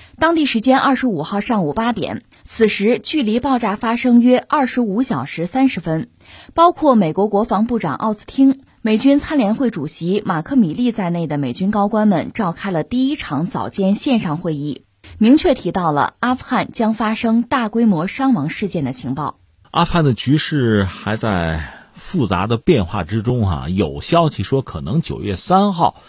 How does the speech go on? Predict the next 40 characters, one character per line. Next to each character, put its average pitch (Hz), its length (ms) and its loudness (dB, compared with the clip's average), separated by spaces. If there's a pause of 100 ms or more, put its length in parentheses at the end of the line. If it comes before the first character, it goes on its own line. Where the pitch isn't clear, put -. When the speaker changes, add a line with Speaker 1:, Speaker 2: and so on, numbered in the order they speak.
(360)
Speaker 2:
塔 113 120 0
利 113 100 4
班 117 260 4
会 80 500 -6
宣 123 280 4
布 104 160 -4 (180)
自 113 180 0
己 - 120 -6
这 87 140 -4
个 87 80 -4
新 117 200 2
政 104 180 2
府 76 200 -12
这 - 80 -10
个 101 120 -2
班 127 320 0
子 101 200 -4
要 98 140 -2
亮 131 260 0
相。 - 240 -14 (1040)
当 143 100 2
然 160 60 4
在 160 100 4
这 127 140 2
之 165 140 -2
前 92 360 -2
呢， 110 160 2
一 107 120 0
个 110 100 -2
是 95 180 -4
在 101 140 0
美 76 180 -2
国 82 160 -4
拜 117 160 0
登 117 160 4
作 110 140 2
为 113 80 2
总 104 200 0
统 78 220 -8
呢 76 140 -8